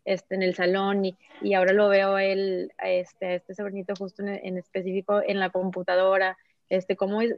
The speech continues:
es muy difícil, o sea, hasta yo lo veo y digo, hasta para mí es difícil, es-, o sea, verlo a él de que cómo, cómo pueden hacerle, cómo pueden, este,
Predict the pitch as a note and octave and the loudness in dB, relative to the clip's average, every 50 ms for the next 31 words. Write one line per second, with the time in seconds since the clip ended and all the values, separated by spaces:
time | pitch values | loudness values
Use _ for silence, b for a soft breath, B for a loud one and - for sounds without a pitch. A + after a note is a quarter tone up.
0 | - - - G#3 G3 A3 A3 A3 A#3 A3+ A#3+ A3+ B3 B3 A3+ B3+ A3 G3+ G3 G3+ | -6 -8 -4 -2 0 2 2 2 2 0 0 -2 -2 -2 -2 0 -2 -2 -2 -6
1 | G3 - - G3 F#3+ G3 G#3 G#3 G#3+ A3 A3 A3 A3 A3+ A3 G#3+ G#3 G3 - - | -8 -4 -2 -2 0 0 0 0 0 0 2 2 2 2 2 2 0 -2 -4 -8
2 | - - - F3+ - - G3+ F#3 G#3 G3 F#3 F#3+ G3 G#3 G#3+ A3+ A3 A3+ B3+ A#3 | -20 -20 -20 -12 -8 -6 -4 -2 0 0 0 0 0 0 0 0 0 0 -2 -2
3 | - A#3+ A#3 A3 - A#3+ A3+ A3+ A3 G#3 _ _ - G3+ G#3 G3 F#3+ F#3+ F#3+ F3+ | -2 -2 -2 0 0 -2 -2 -2 -4 -6 _ _ -8 -4 -2 0 0 0 -2 -2
4 | F3+ F#3 G3+ G3+ G3 G#3+ G#3+ G#3+ G#3+ G#3 G#3 G#3 G#3 G3+ G#3 G3+ - G3+ F#3 F3+ | 0 2 2 2 4 2 2 4 4 4 4 2 2 2 0 0 0 0 0 0
5 | F3+ _ b b b b b b b _ _ _ - A3 G#3+ G#3+ A3 G#3+ - _ | -2 _ b b b b b b b _ _ _ -2 0 2 2 2 0 -2 _
6 | - G#3+ G#3+ A3+ A3 A3+ - A#3+ A3+ A#3 A#3 A#3 A#3 A#3 A#3 G#3+ - G#3+ - - | -2 0 2 2 2 4 4 4 4 4 4 2 2 0 -2 -2 -4 -4 -4 -2
7 | G#3+ G3 G#3 G#3+ A3 G#3+ A3 A3+ G#3+ G3 - - G#3 A3 A3+ A3+ A#3+ A#3 A#3 A#3 | 0 2 2 4 4 2 2 0 0 -2 -2 -2 -2 -2 0 2 2 2 2 2
8 | A#3 A#3 A#3 A3+ - - - G#3 G3 - _ - G3+ G3+ G3 F#3+ F#3 F#3 F3+ F3+ | 0 -2 -2 -4 -4 -4 -4 -6 -6 -6 _ -4 -2 0 2 2 4 4 4 2
9 | E3+ | 0